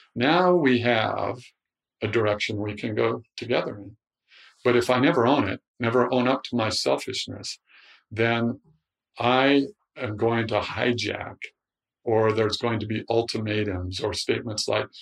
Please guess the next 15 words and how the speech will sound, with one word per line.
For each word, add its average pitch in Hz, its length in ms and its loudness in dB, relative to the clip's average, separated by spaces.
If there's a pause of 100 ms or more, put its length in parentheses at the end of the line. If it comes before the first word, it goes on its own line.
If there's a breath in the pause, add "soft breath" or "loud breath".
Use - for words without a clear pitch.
(280 loud breath)
"Well, 107 160 2
you 135 300 4
always," 95 720 0
or 98 120 -6
"You 123 280 0
never," 101 720 0
or, 98 320 -6 (560 loud breath)
uh, 95 260 -8 (180)
"If 120 160 -4
I 123 140 6
don't 135 220 2
get 123 200 0
this, 110 420 0 (120)
I'm 120 200 2
done." 117 400 -2